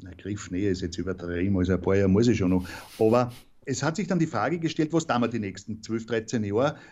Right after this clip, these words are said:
Tun wir reparieren oder machen wir noch mal was neu? Und, äh, meine Frau und ich haben sich entschieden, noch mal was neu zu machen, weil wir sehr viel Zeit in diesem Betrieb verbringen, weil es uns auch selber Freude macht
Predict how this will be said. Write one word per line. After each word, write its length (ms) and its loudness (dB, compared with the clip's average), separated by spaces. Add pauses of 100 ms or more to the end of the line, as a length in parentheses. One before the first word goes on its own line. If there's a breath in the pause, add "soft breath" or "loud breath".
(100)
Tun 160 2
wir 100 2
reparieren 540 0
oder 140 0
machen 240 -2
wir 80 -4
noch 120 -2
mal 140 -6
was 160 -8
neu? 180 -12 (300 soft breath)
Und, 260 -4
äh, 180 -6
meine 300 -2
Frau 140 6
und 120 6
ich 60 8
haben 80 4
sich 140 0
entschieden, 380 -2
noch 120 2
mal 160 0
was 180 -6
neu 180 -8
zu 160 -12
machen, 400 -12 (340 loud breath)
weil 380 2
wir 260 6
sehr 240 2
viel 380 0
Zeit 260 0
in 100 -2
diesem 260 -6
Betrieb 340 -6
verbringen, 540 2
weil 60 0
es 80 -4
uns 100 -2
auch 100 -2
selber 280 0
Freude 340 2
macht 300 2